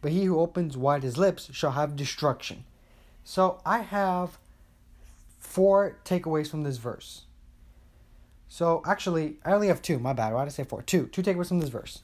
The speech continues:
When you watch what comes from your mouth, you protect your life. Preserve is another word for protect. So you keep your life safe, right?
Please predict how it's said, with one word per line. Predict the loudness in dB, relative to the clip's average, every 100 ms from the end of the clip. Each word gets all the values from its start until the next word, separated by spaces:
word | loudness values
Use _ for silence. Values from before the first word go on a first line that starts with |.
| _ -20 -20 -20 -20 -14 -4
When | 0
you | 4
watch | 4 4 -4
what | -2
comes | -2
from | 0 0
your | 2
mouth, | 2 0 -2
you | -4
protect | -2 0 0
your | 0
life. | 0 -2 -6 -6
Preserve | -4 2 2 2 -2 -6
is | -8 -4
another | -2 0
word | -2
for | -2 -6
protect. | -4 -4 -6 -8
So | -8
you | -6
keep | 0 0 0
your | 2
life | 2 2 -2
safe, | -4 -4 -6 -8
right? | -2 -2 -4